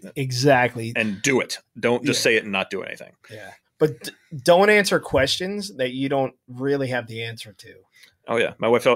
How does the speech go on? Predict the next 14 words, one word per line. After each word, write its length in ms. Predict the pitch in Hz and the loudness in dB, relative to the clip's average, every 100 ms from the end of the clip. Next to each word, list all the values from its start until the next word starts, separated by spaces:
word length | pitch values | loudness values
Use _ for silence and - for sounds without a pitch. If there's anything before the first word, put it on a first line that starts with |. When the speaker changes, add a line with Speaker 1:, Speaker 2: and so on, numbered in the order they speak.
| - | 2
Speaker 2:
my 160 | 117 127 | 0 2
wife 140 | 131 | 0
and 100 | 120 | -2
mother-in-law 320 | 107 104 90 | -2 -2 -2
always 240 | 80 95 - | -2 -2 -4
t-, 100 | - | -8
tell 120 | - 92 | -6 -4
me, 80 | 90 | -4
it 280 | - 95 | -4 -6
is 140 | 92 92 | -8 -8
probably 180 | - 107 | -2 -2
some 160 | 98 | -2
great 160 | 87 95 | -4 -4
advice. 480 | 87 87 69 - | -4 -4 -4 -4